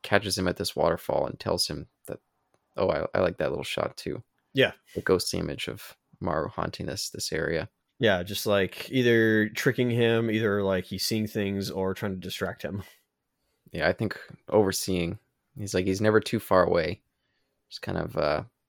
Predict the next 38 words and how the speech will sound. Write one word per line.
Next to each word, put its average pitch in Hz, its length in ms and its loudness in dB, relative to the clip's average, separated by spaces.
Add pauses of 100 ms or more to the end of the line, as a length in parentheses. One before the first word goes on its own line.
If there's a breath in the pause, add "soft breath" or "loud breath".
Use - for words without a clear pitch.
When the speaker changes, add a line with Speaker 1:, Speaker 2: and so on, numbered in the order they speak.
(180)
Speaker 1:
but - 80 -4
maybe 101 180 4
not 90 240 2
there 87 400 4 (640)
in 98 160 4
body, 85 280 4
but 76 160 -2
in 104 100 -4
spirit. - 480 -2 (480 loud breath)
Speaker 2:
Yeah, 113 260 6
no, 90 200 -2
again, 92 180 -4
trying 98 200 -4
to 90 60 -4
trick - 260 -4
him 82 180 -6
and 78 120 -12
trying 82 300 -8
to, 80 380 -6
you 65 100 -6
know, 64 180 -10
catch, - 320 -8 (300 loud breath)
catch 135 160 2
him 127 100 4
off 104 180 2
guard 82 360 -2
or, 67 60 -6 (540)
or, 95 120 -4
or 92 40 -4
mess 95 240 -4
with 85 80 -8
his 82 140 -10
mind. 71 300 -14 (1800 soft breath)
Speaker 1:
Yeah, - 120 -2
maybe 113 140 4
we'll 123 140 8
discuss, 110 440 4
yeah, 98 80 4